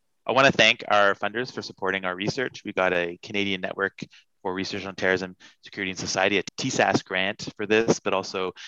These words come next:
a D and D Mobilizing Insight in Defense and Security Minds grant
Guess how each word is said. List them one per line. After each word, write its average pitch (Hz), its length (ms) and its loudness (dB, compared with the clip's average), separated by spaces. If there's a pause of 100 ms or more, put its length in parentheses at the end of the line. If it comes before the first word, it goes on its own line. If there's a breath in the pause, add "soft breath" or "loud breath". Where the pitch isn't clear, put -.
(180 loud breath)
a 92 60 -6
D 101 180 2
and 98 100 2
D 95 320 0
Mobilizing 90 460 0
Insight 90 340 0 (300 soft breath)
in 90 40 -20
Defense 92 280 -2
and - 80 -4
Security 90 340 -8
Minds 92 540 0
grant 92 320 0